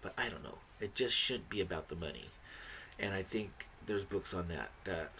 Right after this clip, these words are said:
to say that you're actually, um, contributing and giving back.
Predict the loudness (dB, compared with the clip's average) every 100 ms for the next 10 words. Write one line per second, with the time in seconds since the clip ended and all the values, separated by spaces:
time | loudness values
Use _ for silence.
0 | -12 -6 -2 0 6 6 6 2 -2 -10
1 | -14 -14 -14 -14 -14 -14 -14 -14 -14 -14
2 | -14 -12 -12 -12 -12 -12 -4 2 4 6
3 | 4 4 4 4 2 2 4 2 0 -4
4 | -8 -8 -8 -8 -10 -10 -12 -12 -12 -12
5 | -12 -4 0 0 0 2 4 2 0 -6
6 | -10 -12 -12 -12 -14 -16 -16 -16 -16 -12
7 | -4 -2 2 4 8 8 8 4 2 -4
8 | -8 -14 -14 -6 -4 2 4 4 2 -2
9 | 2 2 0 -4